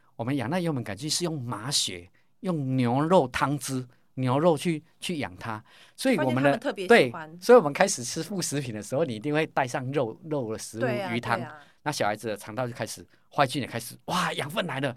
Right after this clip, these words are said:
Speaker 2: 嗯，
Speaker 1: 它就大肆的发展。
Speaker 2: 大量生。
Speaker 1: 所以你会发现，你开始给孩-，宝宝吃副食品的时候，
Speaker 2: 对。
Speaker 1: 他的便便绝对变臭。
Speaker 2: 对，对，对，对，
Speaker 1: 一定变臭，
Speaker 2: 就开始。
Speaker 1: 因为什么？因为坏菌非常臭。
Speaker 2: 嗯。
Speaker 1: 我，你知道为什么我，我刚到我们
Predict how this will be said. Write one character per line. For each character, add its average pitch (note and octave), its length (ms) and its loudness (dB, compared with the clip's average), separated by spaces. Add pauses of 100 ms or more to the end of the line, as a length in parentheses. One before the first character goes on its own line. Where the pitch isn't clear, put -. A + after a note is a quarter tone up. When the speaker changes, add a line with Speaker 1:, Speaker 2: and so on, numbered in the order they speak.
(140)
Speaker 2:
嗯， C4+ 160 -10
Speaker 1:
它 D3 100 -4
就 E3 120 0
大 - 200 2
肆 - 160 -4
的 B2 80 -2
发 A2 120 0
展。 A2 100 2
Speaker 2:
大 - 60 0
量 G3+ 100 0
生。 - 20 -4
Speaker 1:
所 A3+ 80 10
以 G3 40 10
你 D3 100 4
会 A3 80 8
发 G3+ 160 10
现， F#3+ 180 2 (440)
你 - 80 -4
开 F3+ 160 2
始 F3 100 -6
给 A#2+ 160 -2
孩-， G2+ 180 -6 (260)
宝 G#2+ 120 0
宝 C3 140 2
吃 C3 180 -8
副 D#3+ 100 -6
食 B2 160 -6
品 - 80 0
的 - 140 -4
时 C3+ 60 2
候， D3 80 6
Speaker 2:
对。 - 80 -6
Speaker 1:
他 F#3 100 8
的 E3 80 6
便 G#3+ 180 6
便 F#3 160 4 (120)
绝 C#3 160 -2
对 E3+ 100 2
变 E3+ 180 -2
臭。 D#3 220 -4 (160)
Speaker 2:
对， A3 140 -10
对， F#3 160 -12
对， F3 120 -14
对， E3+ 80 -12
Speaker 1:
一 D#3 40 -4
定 F#3 120 0
变 F#3+ 140 -2
臭， F#3 80 2
Speaker 2:
就 F#3 40 2
开 - 40 0
始。 - 60 -2
Speaker 1:
因 A3 40 6
为 A#3 80 8
什 F#3 120 4
么？ A#2+ 120 0 (340)
因 F3+ 100 2
为 A3 60 6
坏 A3 220 4
菌 F3+ 200 -2
非 - 160 -2
常 G2 160 -8
臭。 C#3 200 -8 (500)
Speaker 2:
嗯。 A3 540 -10
Speaker 1:
我， E3 80 -2
你 D3 80 0
知 G3 100 2
道 A#3+ 100 12
为 B3+ 100 6
什 E3+ 140 2
么 D#3+ 120 0
我， A#2 300 0
我 B2 100 -8
刚 F#3 220 0
到 G3 100 6
我 A#2+ 120 2
们 A2 320 -6